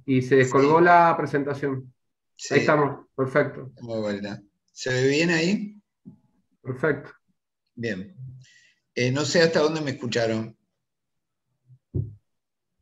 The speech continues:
Speaker 2: Eh,
Speaker 1: No, hasta
Speaker 2: eh,
Speaker 1: los últimos, ah, prácticamente hasta recién.
Speaker 2: Ah, perfecto. Bueno, eh, Gilbert, como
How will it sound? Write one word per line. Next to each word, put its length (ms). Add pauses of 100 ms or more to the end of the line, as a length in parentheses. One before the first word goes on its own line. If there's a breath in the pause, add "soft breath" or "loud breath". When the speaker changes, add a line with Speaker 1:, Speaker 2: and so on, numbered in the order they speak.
(1600)
Speaker 2:
Eh, 200
Speaker 1:
No, 220
hasta 100
Speaker 2:
eh, 180
Speaker 1:
los 180
últimos, 720 (120)
ah, 280
prácticamente 480
hasta 180
recién. 480 (540)
Speaker 2:
Ah, 240
perfecto. 480 (760 soft breath)
Bueno, 540
eh, 320
Gilbert, 460
como 680